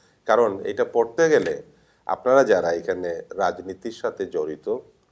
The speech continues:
আমি বিএনপি বলবো, আওয়ামী লীগ বলবো, এবং অন্যান্য যত জাতীয় পার্টি, যা, যত পলিটিক্যাল পার্টি, যত সামাজিক সংগঠন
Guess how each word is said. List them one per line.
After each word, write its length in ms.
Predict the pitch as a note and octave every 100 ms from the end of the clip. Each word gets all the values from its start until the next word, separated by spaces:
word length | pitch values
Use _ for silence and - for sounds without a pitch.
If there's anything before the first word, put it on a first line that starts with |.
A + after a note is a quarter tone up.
| _ _ _
আমি 320 | E2+ F2 E2 E2 _ -
বিএনপি 420 | F#2 F#2+ F2+ G#2
বলবো, 520 | G2 G#2 G2+ B2+ C3+ - _
আওয়ামী 280 | E2+ E2+ F#2+
লীগ 200 | F#2+ G2+
বলবো, 420 | A2+ A#2 B2+ C#3 - _ _ _ -
এবং 120 | G#2
অন্যান্য 580 | A2 A#2 B2 C3 C3 A#2+
যত 180 | G2+ -
জাতীয় 320 | F#2+ E2+ G#2
পার্টি, 300 | G#2 F#2 F2+
যা, 220 | E2+ D#2+ - _ G2
যত 500 | A#2 - - D3 D#3 D3
পলিটিক্যাল 480 | A2+ A2+ A2+ A#2 -
পার্টি, 260 | E2 D2 D#2+
যত 280 | E2 E2 G2+
সামাজিক 500 | - E2+ F2 F#2 -
সংগঠন 520 | - D#2+ F2+ G#2+